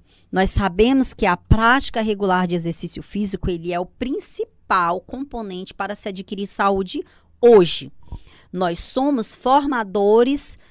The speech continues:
de saúde. Porém, é, existe também por trás dessa formação de saúde o aspecto estético, que é bastante divulgado.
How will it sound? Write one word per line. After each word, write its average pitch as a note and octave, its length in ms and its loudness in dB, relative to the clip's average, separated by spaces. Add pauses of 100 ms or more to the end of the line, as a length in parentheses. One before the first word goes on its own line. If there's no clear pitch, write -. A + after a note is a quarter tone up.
(120)
de G#3+ 180 -6
saúde. B3+ 680 -2 (500)
Porém, G#3 680 0 (420)
é, F#3 340 0
existe G#3 500 -2
também F#3+ 360 -6
por - 260 -8
trás C#4+ 380 -4
dessa A3+ 240 -4
formação E3+ 520 -6
de D#3 100 -8
saúde F#3 440 -2
o G3 60 0
aspecto - 560 -6
estético, - 680 -2 (1400)
que - 200 -4
é F3 40 -2
bastante F3+ 500 -4
divulgado. F3 600 -6